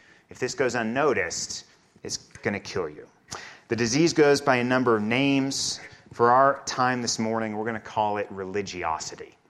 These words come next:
okay? There's a lot of different ways people refer to this, but for our time, religiosity is the name of the disease that Jesus is diagnosing. So here's our plan. First, we'll look at some of those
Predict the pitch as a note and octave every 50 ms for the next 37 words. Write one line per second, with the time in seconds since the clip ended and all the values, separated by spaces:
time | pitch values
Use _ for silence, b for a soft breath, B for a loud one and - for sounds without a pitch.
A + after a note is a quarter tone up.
0 | _ F#2+ F2 E2+ - G2+ G2 G2+ G#2 G2+ - B B B B B A2 A2 A2 A2+
1 | A#2 B2 B2 B2 A#2+ A#2 - B2+ G#2+ G2+ A2+ G#2+ G#2+ G#2 - - A2 G2 G2+ G2+
2 | - - - G#2 G2 F#2+ F2 F2+ F2 - - - G#2+ G2 - - A2 G#2+ G#2+ A2
3 | A2+ A2+ - - G#2+ G2+ G2 G2 F#2 F2+ E2 B B B B B B G2+ G#2 G2
4 | G2 G#2 A#2 A#2+ A2 G#2+ G2+ G2+ F#2+ F#2 F#2 - - F2+ E2 E2 E2 E2 D#2+ -
5 | G2+ G2 F#2+ F#2+ F#2 F#2 F2+ E2+ F2+ F2+ F2+ - F#2+ G2+ G2+ F#2 F2 F2 E2 E2
6 | - - - B B B B B G#2+ F#2+ G2 G2 F#2 - G2 F2 - G2 F2+ F#2
7 | F2+ F2+ F#2 F2+ F2+ - - F2 - - C3+ B2+ C3+ D#3 D3 C#3 C3 C3 - C3+
8 | C3+ C3 A2+ G#2 G2 F2+ - - _ _ _ _ _ _ - - - - - C#3
9 | D#3 C#3+ - D3+ C#3+ C3+ C3+ C3+ - C3 - C#3 C3+ C3 A#2 A2